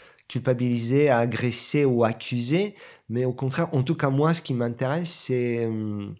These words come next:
c'est pas forcément des comédiens qui s'assoient sur les spectateurs, ou voilà, ou, ou cette convention qui,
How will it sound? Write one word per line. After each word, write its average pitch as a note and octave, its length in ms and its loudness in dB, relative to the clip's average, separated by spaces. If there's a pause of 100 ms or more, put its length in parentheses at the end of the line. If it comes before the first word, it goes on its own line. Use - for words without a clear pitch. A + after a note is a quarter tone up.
(280)
c'est - 160 -12
pas D3 140 -2
forcément C3+ 640 -2 (120)
des A2+ 120 -2
comédiens B2 380 -2
qui B2+ 120 -8
s'assoient A2+ 360 -4
sur A#2 220 -2
les G#2+ 100 -4
spectateurs, C3 680 -4
ou A#2 260 0
voilà, B2 320 2
ou, B2+ 160 -2
ou B2 100 -4
cette C3 180 -2
convention C3 580 0
qui, A#2+ 320 -4